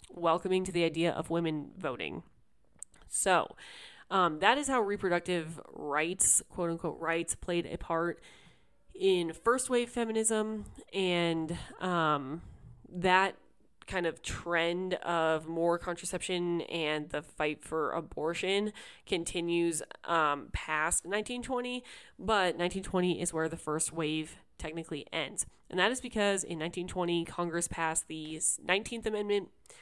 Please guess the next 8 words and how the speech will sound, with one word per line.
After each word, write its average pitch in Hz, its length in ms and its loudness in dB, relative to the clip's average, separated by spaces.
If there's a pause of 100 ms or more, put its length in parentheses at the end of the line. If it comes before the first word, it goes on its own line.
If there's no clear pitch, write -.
(240)
which 185 400 -2
gave 165 280 -2
women 160 320 0
the 147 100 0
right 143 160 -2
to - 80 -12
vote. 101 320 -6 (1080)
And 202 360 6